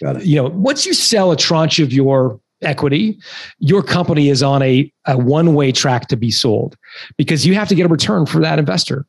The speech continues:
Speaker 2: right? So, like, the moment you take, even if it's five points, ten percent, twenty percent, the,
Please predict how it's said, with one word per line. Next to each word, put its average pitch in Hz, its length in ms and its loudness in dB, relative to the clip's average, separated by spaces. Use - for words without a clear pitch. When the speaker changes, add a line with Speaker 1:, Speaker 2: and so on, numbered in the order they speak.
Speaker 2:
right? 151 260 -4
So, 151 140 0
like, 143 220 0
the 147 60 0
moment 175 360 2
you 233 60 4
take, 151 280 0
even 190 160 0
if 160 120 0
it's 135 120 -6
five 156 320 -2
points, 156 300 0
ten 151 180 0
percent, 143 380 -2
twenty 151 220 -2
percent, 135 400 -4
the, 165 200 0